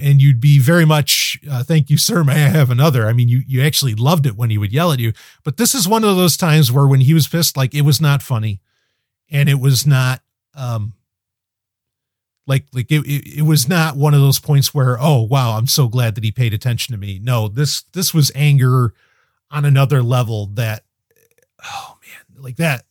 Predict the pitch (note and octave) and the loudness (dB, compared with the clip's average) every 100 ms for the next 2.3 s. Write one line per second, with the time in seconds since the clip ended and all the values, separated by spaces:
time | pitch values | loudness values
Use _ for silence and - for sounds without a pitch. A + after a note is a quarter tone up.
0 | _ - D3 - - - - D3 - C#3 | _ -6 -4 -2 -2 -4 -8 -6 -4 -4
1 | - _ _ _ _ _ B2+ C3+ C3+ E3 | -8 _ _ _ _ _ -2 0 0 -2
2 | - G#3 | -2 -2